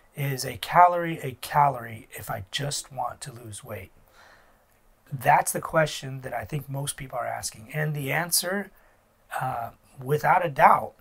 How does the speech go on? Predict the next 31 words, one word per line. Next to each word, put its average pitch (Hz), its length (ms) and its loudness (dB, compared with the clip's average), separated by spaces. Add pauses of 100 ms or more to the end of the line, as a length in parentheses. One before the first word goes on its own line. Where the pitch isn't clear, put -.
has 160 200 2
been 151 160 -8
answered 170 340 -8
by 156 140 2
science. 143 360 -2
This 151 100 -6
is 190 80 -12
not 185 180 2
me 165 140 -6
making 160 300 -8
it 135 100 -6
up. 139 160 0
This 135 200 -2
is 143 120 -6
not, 147 340 -2 (380)
you 135 100 -8
know, 131 160 -6
somebody 139 400 -6
talking, 131 560 -2 (480)
you 135 140 -6
know, 123 120 -12
just 135 220 -6
because 143 300 -6
it 117 100 -12
doesn't 131 260 -8
seem 147 320 -4
right. 117 300 -6 (180)
No, 196 220 2
it's 151 180 -6
been 208 160 -4
answered. 131 460 -8